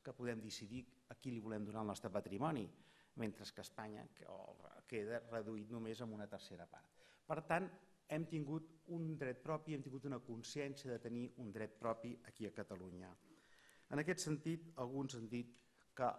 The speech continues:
el dret civil, el dret, el dret de Catalunya i el dret especialment civil, que ha sigut el nostre dret històric, les nostres institucions i la nostra llengua ens han donat identitat de país. I aquesta és una consciència que hem tingut tots els ciutadans de Catalunya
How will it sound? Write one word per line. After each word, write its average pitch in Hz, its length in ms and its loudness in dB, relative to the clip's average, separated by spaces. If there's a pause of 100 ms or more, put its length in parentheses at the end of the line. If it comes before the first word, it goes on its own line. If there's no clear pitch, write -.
(100)
el 117 160 0
dret 143 320 0
civil, 120 380 0 (100)
el 127 140 2
dret, 151 240 4 (100)
el 123 140 4
dret 147 180 2
de 131 80 -2
Catalunya 117 640 -2 (260)
i 117 80 4
el 107 80 4
dret 120 160 4
especialment 110 560 -2
civil, 110 320 -2
que - 80 -10
ha - 80 -6
sigut 107 180 -6
el 107 60 -2
nostre 104 240 -2
dret 95 80 -8
històric, 104 540 0 (580)
les 120 160 2
nostres 135 340 2
institucions 110 800 -4
i 110 40 -6
la 110 120 -2
nostra 123 320 -4
llengua 107 400 -2 (640)
ens 123 180 0
han 127 140 2
donat 117 260 2
identitat 107 600 -4
de 98 80 -10
país. 85 460 -10 (500)
I 160 60 2
aquesta 151 340 -2
és 135 80 -8
una 143 160 -4
consciència 127 560 -6 (320)
que 131 100 -4
hem 120 120 -6
tingut 107 340 -2
tots 113 160 -8
els - 140 -8
ciutadans 98 400 -2
de 101 80 -6
Catalunya 101 500 0